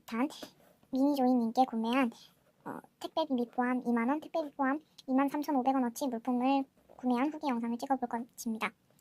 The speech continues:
미니조이님도 두 배로 판매를 하셔서 이만 원이 어치, 아니, 그러니까 이만 원을 내고 사만 원 어치 물품을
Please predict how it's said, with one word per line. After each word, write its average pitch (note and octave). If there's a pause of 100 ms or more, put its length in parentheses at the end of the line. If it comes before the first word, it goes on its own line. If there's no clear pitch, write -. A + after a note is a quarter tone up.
(1160)
미니조이님도 C#4 (160)
두 C4+
배로 C#4 (100)
판매를 C#4
하셔서 C4+ (600)
이만 C4+
원이 - (320)
어치, B3+ (500)
아니, C4
그러니까 B3
이만 C#4
원을 C#4
내고 A#3
사만 B3
원 B3
어치 A#3
물품을 A#3